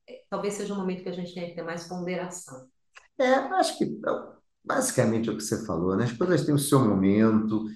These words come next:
Speaker 2: e você tem que ir devagarzinho construindo, porque também não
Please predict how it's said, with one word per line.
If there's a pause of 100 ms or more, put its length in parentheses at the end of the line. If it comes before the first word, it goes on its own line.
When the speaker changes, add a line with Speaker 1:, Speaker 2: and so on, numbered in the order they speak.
(200)
Speaker 2:
e
você
tem
que
ir
devagarzinho
construindo,
porque
também
não